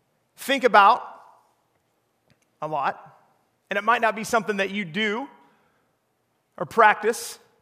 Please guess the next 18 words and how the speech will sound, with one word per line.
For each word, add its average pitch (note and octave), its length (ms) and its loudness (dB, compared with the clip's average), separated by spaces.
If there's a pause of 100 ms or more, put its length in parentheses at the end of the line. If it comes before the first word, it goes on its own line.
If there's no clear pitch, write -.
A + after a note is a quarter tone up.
(1700)
a E3+ 60 -6
lot. D#3 300 -4 (3500)
But A3+ 100 2
it's A#3 160 -6
something C4+ 340 2
that A3+ 140 -4
Christians B3+ 540 -6
for A3+ 160 -6
years G#3+ 960 -4 (580)
have G#3+ 240 0
practiced - 720 -2 (840)
in G#3+ 140 -4
order C#4 300 -2
to B3+ 160 -8
remind B3 480 -2
themselves G3 560 0
that F#3+ 180 -6
Jesus E3+ 640 -6